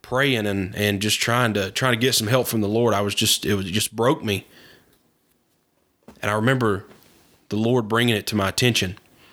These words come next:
that I hadn't been an example to he, in front of my friend. I hadn't been a witness in front of my friend. And that broke my heart.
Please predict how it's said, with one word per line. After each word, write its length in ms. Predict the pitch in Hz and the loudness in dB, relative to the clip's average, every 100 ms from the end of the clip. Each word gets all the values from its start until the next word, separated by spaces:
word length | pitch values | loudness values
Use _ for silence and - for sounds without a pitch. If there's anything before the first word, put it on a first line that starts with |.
| _ - - - - - _ - | _ -20 -20 -20 -20 -20 _ -4
that 100 | 101 | -2
I 100 | 107 | 0
hadn't 500 | - 127 117 123 110 | 0 0 0 -2 2
been 220 | 123 113 | 2 2
an 80 | 101 | 0
example 760 | 92 95 101 117 120 - 78 - - _ _ _ _ _ _ _ _ _ _ _ _ _ _ - | -2 -2 0 2 0 -4 -10 -12 -20 _ _ _ _ _ _ _ _ _ _ _ _ _ _ -4
to 140 | 98 | -2
he, 180 | 120 101 | 0 0
in 120 | 104 | 0
front 320 | - 123 139 | 0 0 2
of 100 | 95 | 0
my 140 | 92 92 | -4 -2
friend. 480 | - 117 92 - - _ _ | 0 0 0 -6 -14 _ _
I 120 | - | -4
hadn't 240 | 117 139 120 | -2 0 0
been 160 | 131 | 2
a 60 | 120 | 2
witness 680 | 104 151 - 98 - - - _ | 2 0 -2 0 0 -2 -6 _
in 100 | - | -8
front 200 | - 107 | -2 0
of 40 | 95 | 0
my 120 | 92 | -2
friend. 420 | - 101 110 - - - - - - | -2 -2 -4 -10 -18 -20 -20 -16 -6
And 100 | 110 | -2
that 140 | 143 | 0
broke 240 | 127 139 117 | 2 0 0
my 120 | 107 | -4
heart. 440 | 107 131 120 - | -2 0 -2 -6